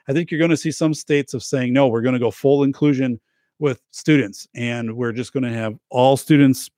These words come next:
be served by everybody," right? Um, and we're, we're gonna, you know, cut out the, the, the specialized services. I think that would happen, um, just because of the money.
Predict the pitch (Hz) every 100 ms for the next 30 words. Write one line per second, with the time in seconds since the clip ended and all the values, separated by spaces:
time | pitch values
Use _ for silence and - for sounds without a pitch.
0 | _ - 135 - 139 131 117 110 107 107
1 | 101 123 123 113 131 _ _ _ _ -
2 | 117 117 123 123 - 127 131 123 120 135
3 | 113 - 127 120 120 123 110 - 110 101
4 | 101 - _ _ _ - - 127 110 120
5 | - 147 120 120 110 - 131 110 - 113
6 | 135 135 208 185 175 156 131 120 - -
7 | _ _ _ _ - 123 127 123 107 151
8 | - 185 - 143 131 120 117 131 117 92